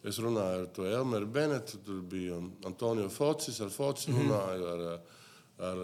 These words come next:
Speaker 1: ar šito te, kas tur vēl bija, Patriks Burks,
Speaker 2: Jā.
Speaker 1: Mārio Stojičs, visi četriem cilvēkiem es runāju komandā. Ā, un ar, ar Herreru es runāju, kapteini arī.
Speaker 2: Ar to var.
Speaker 1: Ar to varēja runāt, jā, jā, tur viss bija
Speaker 2: Pārējie.
Speaker 1: pārējiem.
Speaker 2: A, ko tu tā kā komandai dara, kad komanda ir tādās,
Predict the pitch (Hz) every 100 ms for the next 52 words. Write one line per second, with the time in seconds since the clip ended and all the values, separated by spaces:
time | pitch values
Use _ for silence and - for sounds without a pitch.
0 | 85 85 - 95 92 90 - 98 - 87
1 | - 87 90 90 85 78 76 78 76 73
2 | 76 90 - - - - - - - -
3 | - - - 104 104 90 87 90 123 147
4 | 113 - - - 151 143 127 120 117 113
5 | 107 104 - 151 160 139 - 123 120 -
6 | - 120 104 95 107 92 92 87 101 95
7 | 87 92 90 87 85 - 165 147 143 -
8 | 135 131 - - 139 135 98 - 101 95
9 | 90 - 101 - 90 92 85 80 90 123
10 | 143 156 135 - 180 165 117 151 151 127
11 | 113 131 143 110 101 110 107 95 98 104
12 | 120 127 156 160 175 175 139 110 - -
13 | - - - - - - 185 202 147 151
14 | 151 135 175 175 135 127 123 123 135 131
15 | 123 - 117 - 131 123 113 113 113 113
16 | 110 113 110